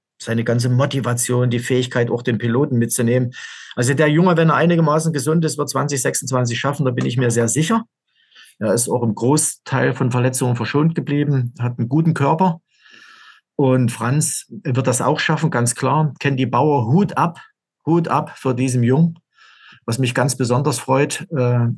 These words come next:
weil es auch wirklich ein sehr sympathischer Athlet ist, der Doppel-Olympiasieger werden konnte, dieses Jahr mit, auch mit einigen Verletzungsproblemen, Loch in der Achillessehne. Anfang Januar die Diagnose, Meniskus eingerissen, Junge, deine Karriere ist beendet.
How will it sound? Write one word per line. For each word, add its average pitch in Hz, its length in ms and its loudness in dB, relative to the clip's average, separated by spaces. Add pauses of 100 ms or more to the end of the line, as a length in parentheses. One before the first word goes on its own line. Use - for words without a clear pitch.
weil 123 260 -4
es 120 160 -4
auch 113 140 -4
wirklich 120 260 -2
ein 110 120 0
sehr 117 180 0
sympathischer 123 680 -2
Athlet 127 360 -2
ist, 120 240 -2
der 117 300 -2 (100)
Doppel-Olympiasieger 127 880 0
werden 120 260 -2
konnte, 117 280 -2
dieses 135 420 -2
Jahr 123 260 0
mit, 120 160 -2 (160)
auch 143 200 -4
mit 147 260 0
einigen 143 320 0
Verletzungsproblemen, 131 800 -2
Loch 127 160 0
in 127 100 0
der 104 120 -2
Achillessehne. 160 680 2 (760)
Anfang 135 340 0
Januar 135 420 0
die 123 140 -4
Diagnose, 127 600 -2
Meniskus 135 440 -2
eingerissen, 135 520 -2
Junge, 131 240 0
deine 117 220 0
Karriere 123 380 0
ist - 140 -4
beendet. 160 560 0